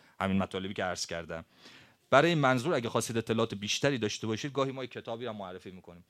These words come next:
کتاب اخلاق الهی، آقا مجتبی تهرانی، سخنرانی‌های ایشون مجموع سخنرانی‌های درس اخلاق آقا مجتبی است، رحمت الله و رضوانه علیه،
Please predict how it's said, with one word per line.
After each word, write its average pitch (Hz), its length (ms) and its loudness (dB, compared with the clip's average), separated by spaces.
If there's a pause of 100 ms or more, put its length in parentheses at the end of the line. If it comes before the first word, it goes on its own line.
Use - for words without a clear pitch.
(200)
کتاب 139 420 -4
اخلاق 120 460 2
الهی، 95 500 0 (2250)
آقا 101 140 8
مجتبی 98 340 2
تهرانی، 95 540 -2
سخنرانی‌های 98 560 -6
ایشون 95 220 -10
مجموع 92 300 -10
سخنرانی‌های 92 600 -10
درس 90 240 -6
اخلاق 98 340 -4
آقا 87 200 -6
مجتبی 87 360 -6
است، 127 240 -2
رحمت 85 360 -6
الله 95 160 0
و 85 140 -2
رضوانه 85 420 -4
علیه، 98 280 2